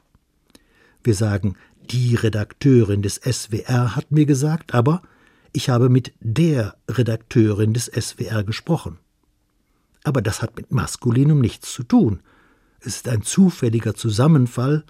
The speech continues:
mit dem männlichen Artikel, aber mit einer eigenen Funktion. Wörter haben mehr als eine Bedeutung,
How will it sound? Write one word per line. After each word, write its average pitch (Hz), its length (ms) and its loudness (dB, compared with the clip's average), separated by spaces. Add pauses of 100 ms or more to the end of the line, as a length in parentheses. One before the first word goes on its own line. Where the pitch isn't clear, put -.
(180)
mit 139 140 -4
dem 160 120 4
männlichen 110 480 0
Artikel, 160 480 -2 (600)
aber 147 180 2
mit 160 220 0
einer 120 320 2
eigenen 104 560 -2
Funktion. - 600 -8 (1800)
Wörter 156 600 0
haben 147 260 2
mehr 120 300 4
als 127 200 -2
eine 113 240 4
Bedeutung, 120 640 0